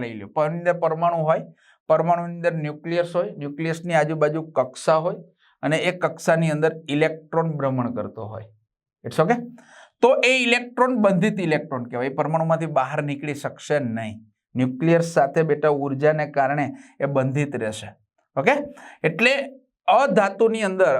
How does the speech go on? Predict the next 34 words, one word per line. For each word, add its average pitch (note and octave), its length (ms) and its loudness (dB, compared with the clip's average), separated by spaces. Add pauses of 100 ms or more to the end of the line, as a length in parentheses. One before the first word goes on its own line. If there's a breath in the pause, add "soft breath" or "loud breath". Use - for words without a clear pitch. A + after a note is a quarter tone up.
(100)
અથવા F#3+ 240 -4
તો A3+ 80 2 (180)
અવાહકની G3+ 800 2
અંદર D3+ 260 -2 (480)
મુક્ત D#3 320 -4 (160)
ઇલેક્ટ્રોન F#3 560 -2
હોતા C3+ 280 2 (120)
નથી D3 320 0 (100)
એટલે D3+ 200 0 (120)
વિદ્યુતનું D3 720 -4
વહન C3 380 -2
શક્ય C3 440 -4
નથી. A#2+ 360 -2 (260 loud breath)
એનો D3+ 220 2
મતલબ C#3+ 320 2
એની C#3+ 180 0
અવરોધકતા C3+ 600 0 (120)
ખૂબ D#3 160 -2 (160)
વધારે A2 560 -4
છે, - 100 -20 (600 soft breath)
વાહકતા E3 540 4 (100)
છે F3+ 160 6
જ D#3+ 140 0
ને D#3 180 2
એવું D3+ 160 2
ગણી C#3+ 260 2
શકાય. A#2+ 240 -2
એટલે B2 200 2
અવરોધકતા D#3 520 2 (180)
ખૂબ B3+ 320 0 (180)
જ G3+ 40 -2 (140)
મોટી C3 400 -2
છે. A2 80 -18 (920)
રેડી? F#3+ 220 2